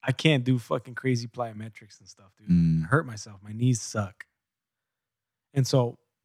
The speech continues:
Speaker 1: my upper body struggles because of the lack of
Speaker 2: Mm.
Speaker 1: mobility in my lower body, which I'm working on. But it's just, it's just, like, so stupid to just try to wait forever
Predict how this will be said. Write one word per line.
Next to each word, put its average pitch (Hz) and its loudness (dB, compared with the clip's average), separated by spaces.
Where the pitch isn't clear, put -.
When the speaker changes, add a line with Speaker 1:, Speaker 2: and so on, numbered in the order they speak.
Speaker 1:
my 131 -14
upper 151 2
body 117 2
struggles 120 2
because 110 -2
of 104 -18
the 110 -20
lack 104 -20
of 107 -20
Speaker 2:
Mm. 82 -10
Speaker 1:
mobility 107 0
in 95 -10
my 92 -20
lower 113 0
body, 98 -6
which 135 6
I'm 165 4
working 151 4
on. 110 0
But 139 -8
it's 135 -2
just, 156 -2
it's 131 -12
just, - -4
like, 117 -2
so 135 2
stupid 127 0
to 113 -14
just 110 -6
try 123 2
to 117 0
wait 104 -2
forever 98 -20